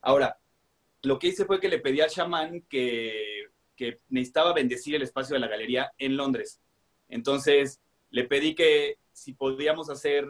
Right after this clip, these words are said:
reproducir el espacio de la galería en su patio y hacer toda la ceremonia que ellos hacen cuando bendicen un espacio, para después poderme llevar los treinta y un papeles a la Galería de Londres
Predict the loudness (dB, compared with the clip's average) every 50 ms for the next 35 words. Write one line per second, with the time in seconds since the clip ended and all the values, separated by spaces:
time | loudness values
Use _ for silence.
0 | -10 _ -6 -6 -6 -4 -4 -4 -4 -4 -4 -2 -2 -2 -2 -2 -6 -4 _ -2
1 | -2 -2 -4 -4 -4 -4 -4 -6 -10 _ _ _ _ _ _ -6 -4 -2 -2 0
2 | 0 0 0 0 0 0 0 0 2 2 2 0 -2 _ -6 -6 -4 -4 -6 -8
3 | -10 -10 -16 -6 _ -2 -2 0 -2 -4 -4 -2 -4 -4 -2 0 0 0 0 0
4 | -2 -4 -4 -4 -2 0 0 2 0 0 -2 -4 -4 -2 -2 -2 -2 -2 -4 -8
5 | -8 -6 -6 -6 -6 -6 -10 -8 -8 -8 -6 -6 -8 -8 -10 -10 -6 -4 -4 -4
6 | -2 -2 0 0 0 -2 0 0 0 0 0 -4 -6 -8 -8 -18 _ _ _ _
7 | 2 4 4 4 4 2 0 -2 0 2 2 2 2 2 0 -2 0 0 0 0
8 | 0 -2 -4 -6 -6 -10 -10 -10 -8 -8 -8 -6 -4 -4 0 2 2 4 4 2
9 | 0 -2 _ _ _ _ _ -2 -2 0 2 0 2 2 0 0 0 -2 -2 -2
10 | -4 -6 -6 -6 -4 -2 0 2 2 2 2 2 0 0 0 -2 -2 -4 -4 -8
11 | _